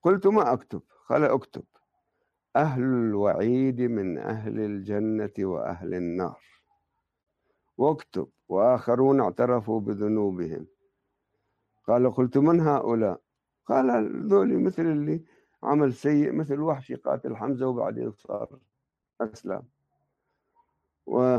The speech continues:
واكتب: "إلا المستضعفين من الرجال والنساء والولدان".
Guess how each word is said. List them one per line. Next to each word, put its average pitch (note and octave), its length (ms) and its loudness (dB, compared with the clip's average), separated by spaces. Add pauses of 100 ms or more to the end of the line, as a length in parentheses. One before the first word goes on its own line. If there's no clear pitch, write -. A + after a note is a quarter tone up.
(160)
واكتب: - 480 0 (220)
"إلا F#3+ 160 4
المستضعفين D3 840 2
من C#3 160 4
الرجال B2+ 580 2
والنساء A#2 680 -2
والولدان". G#2 720 -4